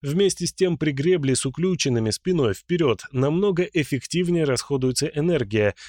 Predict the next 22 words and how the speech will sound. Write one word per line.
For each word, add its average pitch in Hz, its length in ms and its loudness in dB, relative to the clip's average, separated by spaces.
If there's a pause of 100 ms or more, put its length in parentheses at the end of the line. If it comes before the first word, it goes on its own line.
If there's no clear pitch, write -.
и 196 80 0
переход 190 480 0
на 131 60 4
эту 117 200 2
технологию 147 640 0
позволил 160 560 0
увеличить 123 560 0
дальность 107 400 0
плавания. 101 640 0 (300)
Об 208 180 2
этом 165 260 2
свидетельствует 175 760 -2
сосновая 139 540 0
ладья, 101 420 0
так 117 180 -2
как 107 200 -4
она, 190 180 0
предположительно, 139 840 -2
была 113 260 0
построена 113 500 -2
в - 80 -4
Швеции. 110 560 -2